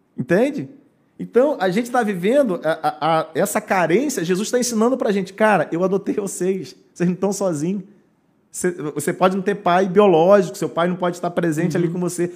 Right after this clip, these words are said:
Speaker 1: mas eu adotei. Eu tanto adotei que a minha descendência de Davi não é da minha mãe, é do meu pai José, que não era meu pai san-, consanguíneo."
Speaker 2: É.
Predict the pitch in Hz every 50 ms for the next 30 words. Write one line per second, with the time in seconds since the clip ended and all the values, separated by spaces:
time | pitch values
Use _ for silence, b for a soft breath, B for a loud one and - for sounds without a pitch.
0 | B B 175 165 160 151 180 190 202 190 220 214 214 - 180 196 233 233 202 -
1 | B B B B B B B 165 165 - - 240 294 269 311 269 190 185 185 185
2 | 185 - 196 254 277 254 180 143 - - - - 190 175 175 180 220 254 262 208
3 | 180 233 190 - - 208 190 180 151 170 170 170 165 - 151 143 135 147 143 139
4 | 135 127 117 120 131 180 240 262 208 - - - 165 190 196 185 196 208 214 214
5 | 214 220 247 233 202 202 220 220 214 170 165 165 185 190 190 185 190 196 196 202
6 | 220 185 190 208 196 226 226 220 214 214 220 220 233 220 226 220 220 214 - 240
7 | 240 - - - 208 196 - 240 254 269 220 240 277 302 202 156 143 139 131 127